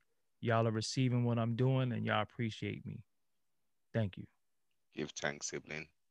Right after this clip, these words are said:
Speaker 2: Definitely enjoyed the build as always, man. Most definitely. I will put the links below to all the social medias. If you ain't already following this brother, go over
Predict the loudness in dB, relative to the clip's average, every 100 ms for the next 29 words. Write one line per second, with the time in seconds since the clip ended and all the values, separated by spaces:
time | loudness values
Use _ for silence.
0 | _ 0 2 0 0 -4 -2 -2 -2 -2
1 | 0 0 -2 -2 2 2 2 -2 -6 -6
2 | -4 -6 0 0 0 -2 0 2 2 0
3 | -4 -6 0 4 6 4 2 0 2 4
4 | 6 4 2 -4 -2 0 0 0 -2 -2
5 | -4 0 4 6 8 8 8 6 4 -2
6 | -12 -10 -10 -10 -14 -4 0 6 12 12
7 | 12 12 12 12 12 12 12 12 12 12
8 | 10 8 10 12 12 12 6 _ _ 8
9 | 10 12 10 10 10 10 12 12